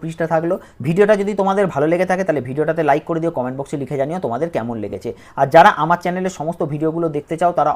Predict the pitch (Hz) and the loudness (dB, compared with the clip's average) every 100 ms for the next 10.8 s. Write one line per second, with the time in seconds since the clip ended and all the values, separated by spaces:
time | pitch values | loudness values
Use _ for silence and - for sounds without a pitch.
0 | 131 139 160 165 143 139 143 147 170 151 | -2 -4 -4 -6 -4 -4 -4 -6 -8 -6
1 | 143 165 165 127 131 156 156 147 143 147 | -6 -6 -2 0 0 -2 -6 -6 -6 -8
2 | 123 123 131 147 139 117 147 151 - - | -8 -6 -4 -2 -2 -2 -4 -6 -12 -20
3 | - - 127 135 151 160 165 - 143 151 | -20 -18 -8 0 2 2 0 -2 -2 -2
4 | 156 156 180 123 135 135 151 131 123 123 | -2 -4 -6 -6 -6 -6 -6 -4 -6 -6
5 | 143 127 131 151 160 180 180 147 147 123 | -6 -6 -4 -4 -2 -2 0 -2 -2 -4
6 | 127 147 165 131 131 135 147 147 170 170 | -2 -2 -2 -4 -4 -2 -2 -2 -2 0
7 | 208 220 190 147 147 175 143 123 135 147 | 0 0 -2 -2 -2 -2 -2 -2 -2 -4
8 | 160 185 139 - 123 110 101 113 - - | -6 -6 -8 -6 -4 -4 -4 -8 -12 -8
9 | 135 143 196 135 147 180 196 202 208 208 | -4 -2 -2 -2 -2 -2 -4 -2 -4 -2
10 | 214 - 139 165 175 175 190 208 | -2 -2 -6 -2 -2 -2 -4 -4